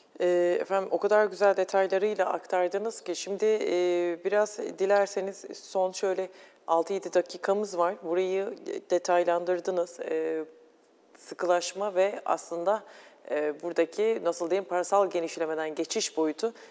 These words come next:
fed diyelim. E, hem Kasım ayı, e, tapering daha çok konuşuluyor hem de bununla birlikte sizin beklentileriniz kişisel anlamda özellikle Türkiye'de şöyle dahil ederek nasıl bir yorum yaparsınız?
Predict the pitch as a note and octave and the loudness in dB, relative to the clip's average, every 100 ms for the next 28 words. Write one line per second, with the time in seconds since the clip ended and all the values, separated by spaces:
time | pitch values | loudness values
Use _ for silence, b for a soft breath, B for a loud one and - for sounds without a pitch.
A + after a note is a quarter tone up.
0 | _ - A3 A3 A3 - - D#3 F3 E3 | _ 6 6 6 -4 -12 -16 -2 2 2
1 | F3 A3 - B B _ - D#3+ D#3+ D#3+ | 0 -6 -16 B B _ 2 4 6 4
2 | D#3+ E3 F3 F#3 F#3 F#3+ A3 G#3 E3+ D#3+ | 2 0 0 -2 0 -2 0 2 4 2
3 | D#3 - E3 D#3+ D#3 C#3 D3 - E3+ E3 | 0 -2 0 0 0 0 -2 -4 -4 -4
4 | D3+ - E3 D3+ D3+ D#3 D3+ - D#3 D#3 | -4 0 0 0 -10 -10 -10 -8 -4 -2
5 | F#3 - B B - - E3+ F3+ G#3+ A3 | -2 -4 B B -12 -8 -4 -2 -2 -2
6 | D#3+ F#3 G#3+ F3+ F#3 F#3 B3+ B3+ A3 G#3 | -4 -2 0 2 2 0 0 -2 -4 0
7 | F#3 F3+ F3 E3+ F3 D#3+ D3 - - - | 0 2 -2 -2 -2 -2 -2 -10 -10 -4
8 | G3+ E3 D#3 D#3 D#3 D3+ G3 G#3+ B B | -2 -2 -4 -4 -4 0 0 0 B B
9 | - F3+ B3 A3 - B3+ G#3 E3+ D#3+ F3 | -2 0 0 -2 -4 -2 0 0 2 0
10 | D#3+ F#3+ F#3 F3 E3 D#3+ D#3+ F#3+ - D#3 | 0 0 0 0 -2 -2 -4 -6 -8 -6
11 | D3+ D3+ D3+ D3+ D#3+ D3+ - - - | -6 -4 -6 -4 -4 -4 -8 -10 -16